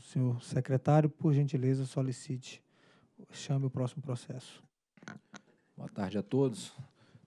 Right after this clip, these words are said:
Speaker 2: Eu chamo o item nove, processo quarenta e oito quinhentos, zero zero, dez noventa e um, dois mil e dezoito, vinte e três. Proposta de abertura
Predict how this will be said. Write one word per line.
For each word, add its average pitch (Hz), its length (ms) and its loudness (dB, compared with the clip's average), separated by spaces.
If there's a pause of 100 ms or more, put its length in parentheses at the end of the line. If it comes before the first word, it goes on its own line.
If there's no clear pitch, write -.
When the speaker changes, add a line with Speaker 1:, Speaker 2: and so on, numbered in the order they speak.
Speaker 2:
Eu - 60 -18
chamo 113 280 -8
o 113 40 -6
item 113 240 -6
nove, 117 380 -2
processo 110 480 -8
quarenta 113 380 -8
e - 20 -2
oito 107 220 -4
quinhentos, 127 680 -6 (120)
zero 104 260 0
zero, 104 320 0
dez 107 240 4
noventa 107 400 2
e 98 60 6
um, 110 100 4
dois 104 180 4
mil 107 120 2
e - 20 -2
dezoito, 117 580 2 (380)
vinte 101 260 -4
e - 40 -10
três. - 440 0 (720)
Proposta 131 420 0
de 127 80 0
abertura 117 680 4